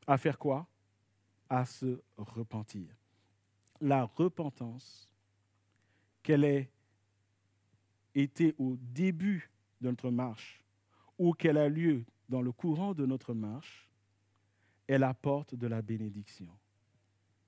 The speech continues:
La repentance de nos contemporains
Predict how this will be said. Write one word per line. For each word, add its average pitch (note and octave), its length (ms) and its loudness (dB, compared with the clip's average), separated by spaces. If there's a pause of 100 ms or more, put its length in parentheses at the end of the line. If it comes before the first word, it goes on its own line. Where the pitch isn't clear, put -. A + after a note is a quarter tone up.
(500)
La C3 160 6
repentance G3+ 760 2
de D#3 100 0
nos D3 140 2
contemporains C3+ 800 -8